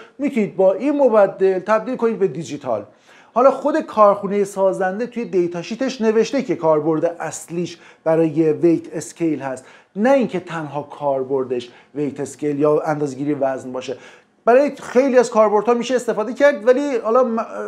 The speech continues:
اکثراً برای لود سل استفاده می‌شه. این از این. حالا چرا اسمش رو گذاشتن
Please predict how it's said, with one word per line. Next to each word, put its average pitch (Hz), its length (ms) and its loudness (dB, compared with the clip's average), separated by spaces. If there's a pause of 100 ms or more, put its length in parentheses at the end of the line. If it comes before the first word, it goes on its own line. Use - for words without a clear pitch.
(120)
اکثراً 240 460 0
برای 240 220 2
لود 196 240 2
سل 170 220 -4
استفاده 117 440 -12
می‌شه. 113 280 -20 (540)
این 285 140 2
از 202 220 2
این. 165 220 -2 (240)
حالا 285 160 4
چرا 302 240 2
اسمش 254 460 2
رو 277 100 0
گذاشتن 202 400 -2